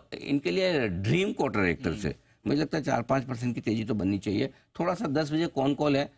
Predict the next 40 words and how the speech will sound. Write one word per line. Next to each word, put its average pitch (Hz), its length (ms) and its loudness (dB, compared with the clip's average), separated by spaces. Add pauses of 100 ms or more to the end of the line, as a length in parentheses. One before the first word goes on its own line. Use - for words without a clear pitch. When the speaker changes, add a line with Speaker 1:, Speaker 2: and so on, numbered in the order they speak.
(120)
Speaker 1:
सुन 123 240 2
लें, 135 180 4
अगर 117 180 0
मैनेजमेंट 113 500 0 (120)
और 113 140 4
अच्छा 110 260 -2
बोल 107 260 2
दे 117 160 0 (400)
तो - 80 0
ये 107 100 2
कमाल 92 320 0
भी 98 100 -2
कर 98 100 -2
सकता 113 240 -4
है। 120 60 -2
थोड़ा 131 200 -2
मैनेजमेंट 123 440 -2
सावधान 139 440 0
रहे 90 100 -2
तो 107 120 -6
फिर 107 260 -2
थोड़ी 107 240 -2 (120)
गैप 104 300 -2
से - 140 -6
खुलने 85 260 -2
के 92 80 -6
बाद 85 160 -2
हल्का 87 240 -2
हो 85 100 0
सकता 98 160 -2
है, 117 60 2
but 120 160 -2
चांसेस 127 420 0 (340)
ज़्यादा 104 320 0
इस 127 180 -2
तरफ 120 240 -2
है 131 80 -2 (420)
कि 107 60 0
ये 104 200 4 (160)
बढ़े। 107 360 -2